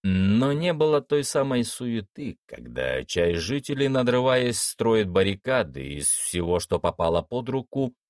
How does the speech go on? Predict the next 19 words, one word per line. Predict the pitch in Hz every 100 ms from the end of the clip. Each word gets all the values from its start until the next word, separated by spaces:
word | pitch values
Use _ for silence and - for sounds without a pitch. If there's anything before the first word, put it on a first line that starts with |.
| _ _ _ _ _ _ _ _
часть | - 156 151 - -
суматошно | - - 139 131 139 - 131
отстреливается | 127 - - 123 127 127 123 120 123 110 - 120 117 117
от | -
наступающих | 123 123 120 - 117 107 104 101 - 101
одержимых, | 98 90 90 80 73 85 85 87 90 - - -
часть | 170 165 - - - -
под | 160 -
шумок | 160 143 147 143
занимается | 123 135 123 120 120 123
мародёрством, | 117 113 101 82 85 80 - 80 82 85 82
а | 82
над | 82 80 80
городом | 92 160 160 147 151 151
уже | 151 147 185
появились | 180 156 147 139 135 127 120 -
чёрные | - 156 151 143 135 131
клубы | 95 92 71 82
дыма. | 67 64 67 55 53 52